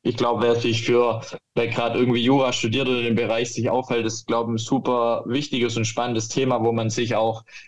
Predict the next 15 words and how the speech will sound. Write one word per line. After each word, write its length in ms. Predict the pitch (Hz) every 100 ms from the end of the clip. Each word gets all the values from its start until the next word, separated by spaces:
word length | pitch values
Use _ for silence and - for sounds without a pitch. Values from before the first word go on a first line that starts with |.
| _
als, 500 | - 117 113 113 - -
ähm, 500 | 113 110 110 110 110 - -
ja, 420 | - 120 131 135 - 104 82
ja, 300 | 113 120 113
wo 100 | 120
man 200 | 120 117
wirklich 280 | 127 123 110
als 140 | 110
Experte 560 | 113 110 - 131 139 120
da 200 | 117 113
dran 220 | - 110
arbeiten 540 | 95 131 123 113 113
kann 380 | 110 123 123 131
und, 640 | - - 117 113 113 110 -
äh, 380 | 117 113 -